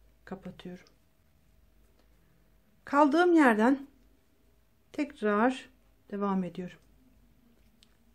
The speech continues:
Bir, iki, üç, dört tane. Şu anda örgümün bakın tam orta bölümündeyim.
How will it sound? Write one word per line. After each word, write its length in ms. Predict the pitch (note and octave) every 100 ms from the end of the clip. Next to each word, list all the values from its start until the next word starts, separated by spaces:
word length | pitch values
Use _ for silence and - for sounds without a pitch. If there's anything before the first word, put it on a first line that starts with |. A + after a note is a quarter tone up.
| _ _ _
Bir, 640 | G3+ G3 G#3 G#3 - - _ _ _ _ _ _ _ _ _ _ _ _ _ _ _ _ _ _ _ _ - - _ _
iki, 520 | F#3+ - - G3 G#3 G3+ _ _ _ _ _ _ _ _ _ _ _ _ _ _ _ _ _ _ - - _ _ _
üç, 520 | G#3 A3 A3+ - - - _ _ _ _ _ _ _ _ _ _ _ _ _ _ _ _ _ _ _ _ _ _ _ _ _ _ _ _ _ _ -
dört 260 | G3 -
tane. 240 | - - D3+ - _ _ _ _ _ _ _ _ _ _ _
Şu 180 | - B3
anda 160 | A#3+
örgümün 320 | A#3 G#3+ A3+ A3
bakın 200 | G#3+ G#3+
tam 260 | A3+ G3 G#3
orta 320 | G3+ G#3 F#3+
bölümündeyim. 680 | F#3+ F3 E3 D#3+ F#3+ C#4+